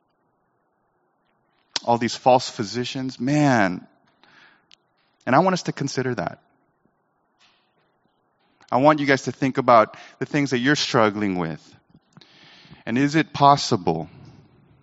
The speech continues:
that some of it, just some of it,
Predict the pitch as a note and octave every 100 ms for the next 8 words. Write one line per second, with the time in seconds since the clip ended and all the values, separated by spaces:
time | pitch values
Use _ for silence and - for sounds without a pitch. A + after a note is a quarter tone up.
0 | _ _ _ - - - - G#2+ G#2 -
1 | - B2 B2+ G#2 F2 D#2 - D#3 - C#3
2 | A#2 G#2+ E2+ E2+ D#2